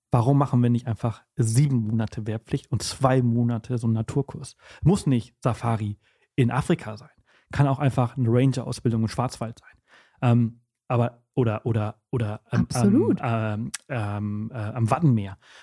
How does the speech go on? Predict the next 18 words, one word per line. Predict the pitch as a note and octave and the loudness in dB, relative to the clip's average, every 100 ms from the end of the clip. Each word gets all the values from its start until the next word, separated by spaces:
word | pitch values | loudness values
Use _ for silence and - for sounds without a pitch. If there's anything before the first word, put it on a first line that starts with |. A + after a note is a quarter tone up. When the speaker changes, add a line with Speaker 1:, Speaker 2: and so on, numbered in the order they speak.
| - | -4
Speaker 1:
oder, | - A#2 A2 G#2 G#2 - | 0 2 2 0 -4 -2
oder | B2 G#2+ A2 | 0 0 0
im | G#2+ - | -2 2
Harz. | B2 A2+ - - _ _ _ - | 0 0 -6 -10 _ _ _ 0
Äh, | A#2+ A2+ B2 - _ _ | 2 2 -2 -8 _ _
wir | C3 A2+ | 0 4
haben | D3 | 4
ja | C3 | 4
in, | D#3+ | 2
Speaker 2:
Bayerischer | C3 - F#3 | 2 2 2
Wald, | G3+ A3+ F3+ F3 | 4 2 2 2
da | |
haben | |
Speaker 1:
wir | D#3 | 2
Speaker 2:
wir | B2 B2+ | 4 4
Speaker 1:
haben | A#3+ | 2
Speaker 2:
auch | |
Speaker 1:
in, | C#3+ | 0